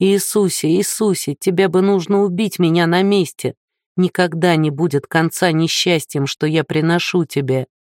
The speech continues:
«Разве ты, дорогая моя жена? Ведь не ты же принесла нам это», сказал Лавренс и положил руку на ее плечо. Она вздрогнула от его прикосновения,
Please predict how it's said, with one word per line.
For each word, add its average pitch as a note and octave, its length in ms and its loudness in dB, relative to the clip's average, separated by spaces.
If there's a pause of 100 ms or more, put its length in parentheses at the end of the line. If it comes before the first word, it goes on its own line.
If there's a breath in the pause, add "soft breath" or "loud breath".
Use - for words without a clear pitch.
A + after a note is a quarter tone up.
(500)
«Разве B2 420 -2 (120)
ты, C#3 340 -4
дорогая C3+ 640 0
моя C#3 420 0
жена? C#3 480 -2 (560)
Ведь D3+ 240 -2
не E3+ 140 2 (100)
ты G3 160 2
же C3 160 0
принесла C#3+ 640 -2
нам C3+ 260 0
это», B2+ 360 -6 (400)
сказал C#3 480 0
Лавренс C#3+ 500 0
и C3 40 -2
положил C#3 600 0
руку D#3+ 260 -2
на C3+ 240 2
ее C#3 180 0
плечо. D3 600 -2 (480)
Она C#3+ 180 2
вздрогнула C3 720 -2
от B2 100 -10
его C#3 240 -2
прикосновения, C#3 1080 -2